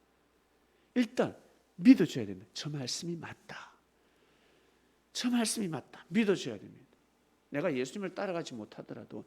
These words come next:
믿어줘야 됩니다. 예수님이 하시는 말씀, 하시는 일을 믿어줘야 됩니다. 믿음으로 구원에 이르는 것이며 믿어줘야 되는 것입니다.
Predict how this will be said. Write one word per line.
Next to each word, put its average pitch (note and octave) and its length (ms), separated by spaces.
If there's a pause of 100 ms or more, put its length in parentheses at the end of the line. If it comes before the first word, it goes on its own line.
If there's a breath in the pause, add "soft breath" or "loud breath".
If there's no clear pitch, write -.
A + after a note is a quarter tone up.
(180 loud breath)
믿어줘야 F3 500
됩니다. F#2+ 260
예수님이 B2 340
하시는 F#3+ 380
말씀, B2+ 580 (260 soft breath)
하시는 F#3 420
일을 C#3+ 220 (200 loud breath)
믿어줘야 F3+ 480
됩니다. F#2+ 300 (340 soft breath)
믿음으로 B2 520 (140 loud breath)
구원에 A2+ 460 (200)
이르는 G2+ 340
것이며 - 380 (360 loud breath)
믿어줘야 B2+ 520
되는 D#3 240
것입니다. - 560